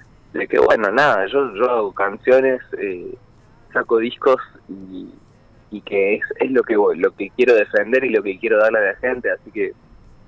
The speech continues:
que bueno, por ese lado contento de, de, de aún,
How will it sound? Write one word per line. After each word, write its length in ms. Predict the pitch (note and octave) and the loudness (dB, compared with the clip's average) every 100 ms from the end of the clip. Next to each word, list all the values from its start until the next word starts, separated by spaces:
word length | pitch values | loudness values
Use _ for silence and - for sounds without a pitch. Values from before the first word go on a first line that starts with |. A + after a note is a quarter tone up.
| - | -6
que 100 | G#2 | -4
bueno, 260 | A2+ G#2+ | -2 -2
por 180 | F#2 A2 | -2 -2
ese 220 | C3 - | -2 -4
lado 240 | A#2+ B2+ B2 | 0 0 2
contento 600 | G2+ G#2 A2+ C3 B2+ G#2+ | -2 -4 -4 -6 -4 -4
de, 200 | F2 E2 | -4 -6
de, 280 | F#2 F2+ E2+ _ F#2+ | -4 -4 -6 _ -4
de 200 | F#2 F2+ | -2 2
aún, 520 | F#2+ G#2+ A#2 G#2 | 0 0 -6 -8